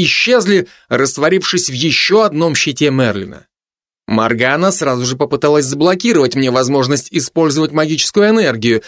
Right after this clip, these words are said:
но не смогла этого сделать. Того, что она смогла ко мне подключиться без разрешения, уже было достаточно. Теперь я не позволю повториться подобному.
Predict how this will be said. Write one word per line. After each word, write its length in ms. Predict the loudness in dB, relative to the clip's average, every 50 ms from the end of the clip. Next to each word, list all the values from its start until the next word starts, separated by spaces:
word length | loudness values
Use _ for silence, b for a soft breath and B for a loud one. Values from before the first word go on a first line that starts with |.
| B B B
но 200 | -2 0 0 0
не 120 | 0 -2
смогла 520 | -2 0 0 0 0 2 0 0 2 2
этого 320 | 0 0 -2 -2 0 0 0
сделать. 580 | -2 0 0 0 2 2 0 -4 -6 -14 -20 _ _ _ _ _ _ _ _ _ _
Того, 360 | -2 0 2 2 2 2 0
что 200 | 0 0 0 0
она 180 | 2 2 0 -2
смогла 360 | 0 -2 -2 0 2 2 2
ко 140 | 2 0 0
мне 120 | 0 0
подключиться 640 | -2 -2 -4 -2 -2 -2 -2 -2 -4 -4 -4 -6 -2
без 240 | -2 -2 0 0
разрешения, 760 | 0 -2 0 0 0 0 0 0 0 0 0 0 0 0 -2 -2
уже 480 | 0 -2 -2 0 -2 -2 0 0 0 0
было 300 | 2 2 2 2 2 2
достаточно. 880 | 0 0 -2 -2 -4 -4 -6 -6 -6 -8 -10 -12 -12 -12 -12 -20 -20 _ _ _ _ _ _ _ _ -2
Теперь 340 | 0 0 2 2 2 4
я 140 | 4 4 4
не 100 | 2 2
позволю 540 | 2 2 2 2 2 2 4 4 4 2 2
повториться 640 | 0 0 -2 0 0 2 2 2 0 0 -2 -6 -6
подобному. 760 | -4 -2 -2 0 2 2 2 2 0 -2 -8 -12 -14 -18